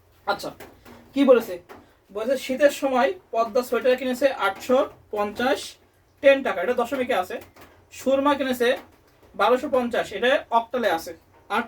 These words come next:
টাকায়। এবং মেঘনা কিনেছে তিনশো আশি হেক্সাডেসিমাল টাকা, এটা হেক্সাডেসিমাল আছে। আচ্ছা, ক নাম্বার প্রশ্ন ছিল, দুইয়ের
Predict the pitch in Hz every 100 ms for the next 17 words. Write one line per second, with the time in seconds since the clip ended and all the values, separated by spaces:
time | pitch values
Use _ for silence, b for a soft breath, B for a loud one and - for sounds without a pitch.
0 | 208 196 143 - - B B - 214 233
1 | 220 233 285 277 254 254 269 269 208 247
2 | 196 196 277 403 214 190 226 202 240 370
3 | 233 156 185 233 247 - 208 202 175 -
4 | - - B B - 185 214 269 294 285
5 | 285 247 247 247 381 440 - - 190 240
6 | 247